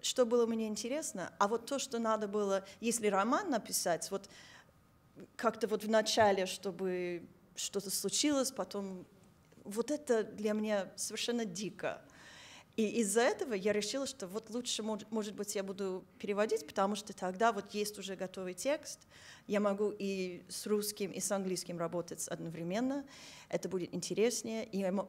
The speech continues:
я могу именно, вот, это самый чистый вид,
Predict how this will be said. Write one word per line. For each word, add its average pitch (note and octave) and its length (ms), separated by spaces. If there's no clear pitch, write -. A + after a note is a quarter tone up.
я G3+ 140
могу G3+ 320
именно, G#3+ 580
вот, G3 120
это A#3 220
самый C4+ 340
чистый A#3 400
вид, G#3 540